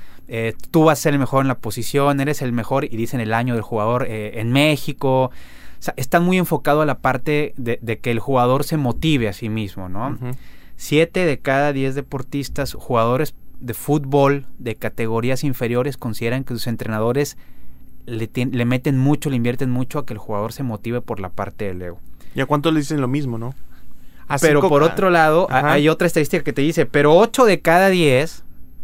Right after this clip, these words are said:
Speaker 1: dicen que no, que sus entrenadores están muy enfocados a la resolución de tareas.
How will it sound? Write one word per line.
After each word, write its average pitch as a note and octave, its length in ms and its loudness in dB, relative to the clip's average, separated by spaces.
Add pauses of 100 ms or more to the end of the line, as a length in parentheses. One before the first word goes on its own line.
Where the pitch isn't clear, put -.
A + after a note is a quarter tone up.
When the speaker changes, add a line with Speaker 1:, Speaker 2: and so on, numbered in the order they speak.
(880)
Speaker 1:
dicen D3 420 -2
que C3+ 160 0
no, E3 340 4 (500)
que B2 140 -2
sus C#3 240 -2
entrenadores C#3+ 840 2
están C#3 260 0
muy F3+ 320 2
enfocados D#3 960 0 (300)
a A#2+ 120 -6
la B2 120 -2
resolución B2 640 -2
de - 80 0
tareas. C3 640 -2